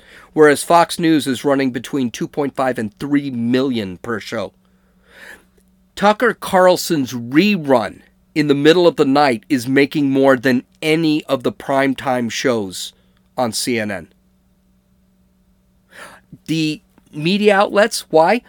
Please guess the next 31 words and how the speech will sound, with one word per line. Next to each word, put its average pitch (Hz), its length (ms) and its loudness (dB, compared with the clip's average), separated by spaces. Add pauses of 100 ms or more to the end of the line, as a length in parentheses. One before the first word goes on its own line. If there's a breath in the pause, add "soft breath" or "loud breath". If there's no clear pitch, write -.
(120)
They 175 100 0
stopped 180 300 2
talking 170 320 2
about 147 260 2
Trump. 123 320 -4 (680)
And 151 160 2
then 151 120 4
they 151 100 2
started 151 320 0
talking 156 320 -2
about 143 260 0
Biden. 131 440 0
And 143 240 -2
there's 147 180 2
so 185 240 2
much 180 340 -2 (300 soft breath)
jerking 156 460 0
off 147 240 0
of 135 80 -4
Biden 127 480 0 (680)
that 143 340 2
people 165 320 -2
are 147 80 2
just 147 200 -6
not 143 240 2
buying 123 280 0
it 98 100 -6
anymore. 90 440 -10 (760)
And 143 120 4
they're 135 100 4
just - 260 -6